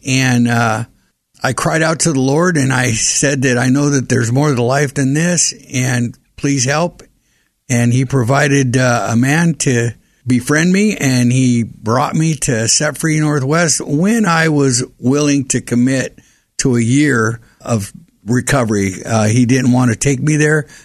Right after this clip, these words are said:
if I wasn't willing to put skin in the game. He wasn't gonna do it, and, uh, it worked.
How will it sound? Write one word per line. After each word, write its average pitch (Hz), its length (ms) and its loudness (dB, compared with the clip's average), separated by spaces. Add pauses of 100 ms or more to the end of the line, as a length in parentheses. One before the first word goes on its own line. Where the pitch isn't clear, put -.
(160)
if 117 200 -2
I 113 100 2
wasn't 127 400 2
willing 123 260 2
to 113 60 -2
put - 440 -6
skin 135 340 -2
in 135 140 0
the 139 100 0
game. 107 480 -4 (320)
He 123 140 0
wasn't 113 400 -2
gonna 110 200 0
do 113 220 -2
it, 113 200 -4
and, 107 440 -2
uh, 101 260 -2
it 117 180 0
worked. 104 380 -2